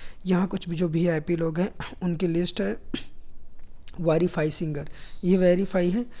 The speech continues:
अपन verify singer नहीं है, अपन सिर्फ अभी विगनर है यहाँ पास। तो बिल्कुल इनकम की बात करें तो इनकम यहाँ पास होता है,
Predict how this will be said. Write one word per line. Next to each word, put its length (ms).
अपन 400
verify 420
singer 340
नहीं 200
है, 120
अपन 260
सिर्फ 260
अभी 260
विगनर 440
है 80
यहाँ 120
पास। 440
तो 220
बिल्कुल 440
इनकम 500
की 200
बात 240
करें 300
तो 160
इनकम 420
यहाँ 160
पास 360
होता 320
है, 260